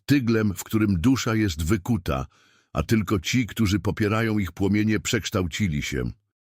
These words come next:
Wielu postrzega ból jako karę, ale wybrani uczą się postrzegać go jako portalu. Każda rozlana łza jest fragmentem wchłoniętej mądrości,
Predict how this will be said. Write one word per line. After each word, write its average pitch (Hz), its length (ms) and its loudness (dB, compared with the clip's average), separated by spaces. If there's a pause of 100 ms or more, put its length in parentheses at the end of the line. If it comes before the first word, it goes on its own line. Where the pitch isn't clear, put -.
(160)
Wielu 147 320 4
postrzega 113 600 -2
ból 123 360 4
jako 117 280 2
karę, 78 440 0 (320)
ale 110 220 4
wybrani 135 760 2 (280)
uczą 135 360 4
się 117 180 0
postrzegać 117 720 0
go 113 140 2
jako 113 260 0
portalu. 98 680 0 (460)
Każda 127 560 2
rozlana 120 600 2
łza 107 360 2
jest 110 260 0
fragmentem 104 720 2
wchłoniętej 104 720 2
mądrości, 98 720 2